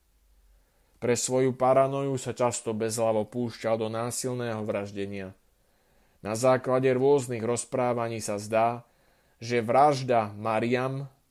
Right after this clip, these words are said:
jeho milovanej druhej ženy, ho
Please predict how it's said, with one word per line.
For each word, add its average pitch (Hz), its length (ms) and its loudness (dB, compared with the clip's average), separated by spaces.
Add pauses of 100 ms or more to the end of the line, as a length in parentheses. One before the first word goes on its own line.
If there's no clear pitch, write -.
(240)
jeho 120 400 0
milovanej 131 720 0
druhej 110 320 0
ženy, 117 560 -6 (320)
ho 107 80 -2